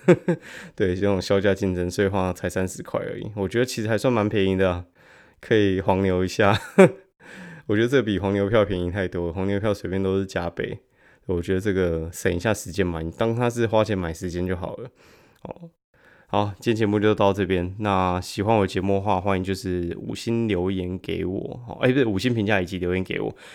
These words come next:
那我们其实也有社团啊，欢迎大家上来玩。然后我们很欢迎素人上来，就是分享你的美食。不过呢，就是因为我们那边是那个北北基的社团，所以话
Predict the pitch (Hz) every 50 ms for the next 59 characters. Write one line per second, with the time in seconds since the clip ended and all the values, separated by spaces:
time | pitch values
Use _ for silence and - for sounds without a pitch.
0 | - - - 127 135 127 110 104 98 - - 123 123 131 135 127 110 101 - 120
1 | 107 95 95 82 82 82 80 85 - 104 107 104 98 98 95 98 - 101 90 82
2 | 80 80 80 80 - - - 98 95 101 104 92 87 87 85 85 82 82 85 98
3 | 90 90 87 107 107 104 101 92 90 90 90 92 - - - 127 110 92 90 87
4 | 85 90 87 101 95 90 85 85 - - - 92 92 95 92 - - - - -
5 | - _ _ - - 117 107 123 110 104 95 87 82 82 82 80 - - - -
6 | - - - - _ _ _ _ _ _ _ _ - _ 127 131 - 185 185 170
7 | 151 143 139 139 131 - 143 131 143 135 135 139 127 101 87 92 98 101 107 110
8 | 107 - - 104 95 101 101 92 87 87 - - 92 - 95 87 82 - - 98
9 | 90 87 - - - 92 104 - - 107 - 110 104 101 101 107 95